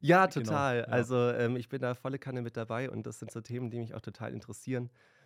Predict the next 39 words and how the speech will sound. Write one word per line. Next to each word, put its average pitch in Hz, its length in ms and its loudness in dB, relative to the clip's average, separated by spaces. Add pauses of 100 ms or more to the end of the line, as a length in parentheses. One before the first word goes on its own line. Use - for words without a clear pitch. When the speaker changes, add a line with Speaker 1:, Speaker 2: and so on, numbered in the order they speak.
(420)
Speaker 1:
Ähm, 120 640 2
manchmal 196 360 -2
ist 208 100 -8
es 202 120 -8
auch 202 200 -8
ein 220 80 -6
kleines 370 320 -4
bisschen 330 240 -6
viel, 370 240 -2 (500)
aber, 143 640 4
ähm, 135 640 2
man 135 100 0
muss 151 200 -2
jetzt 135 160 -6
nicht 135 200 -4
so, 131 300 -2 (140)
ähm, 123 460 -2
sein, 120 340 -2
"Okay, 120 180 -8
ich 117 140 -8
bin - 80 -6
jetzt 98 140 -10
in 104 40 -8
der 98 80 -4
Fachschaft, 113 400 -12
ich - 100 -18
mache 113 200 -6
jetzt 101 120 -8
auf - 180 -10
jeden 120 180 -6
Fall 107 160 -4
diese 110 260 -4
ganzen 110 300 -6
Themen, 120 260 -2
die 117 120 -10
da 110 100 -4
jetzt 110 180 -6
besprochen 120 420 -8
werden." 107 280 -2